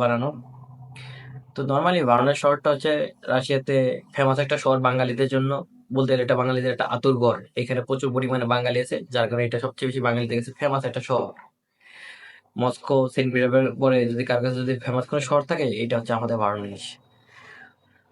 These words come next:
তো এই বারোনিস শহরটা মোটামুটি ভালো বড় একটা শহর, অত ছোট শহর না। এছাড়া এখানে ফেমাস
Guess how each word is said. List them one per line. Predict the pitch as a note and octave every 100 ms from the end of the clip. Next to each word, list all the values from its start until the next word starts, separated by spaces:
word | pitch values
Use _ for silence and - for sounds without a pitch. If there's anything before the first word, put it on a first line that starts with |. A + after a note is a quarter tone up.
| _
তো | C#3 C#3
এই | C3 A#2+
বারোনিস | C3 F#3 F3+
শহরটা | F3+ F3 D3+ D#3+ D3+ D#3+ - _ _ _ _
মোটামুটি | D#3 D3+ D3+ C3+ A#2
ভালো | C3 B2+
বড় | C3+ C3
একটা | B2+ C3
শহর, | B2 C3 - - B2
অত | C3+ C3+
ছোট | C3+ -
শহর | B2+ B2+ B2+
না। | C3 - - - - - - - B2+
এছাড়া | B2 B2+ B2
এখানে | A#2+ B2+ B2+ B2 G2+ - - - -
ফেমাস | C3 C3 B2+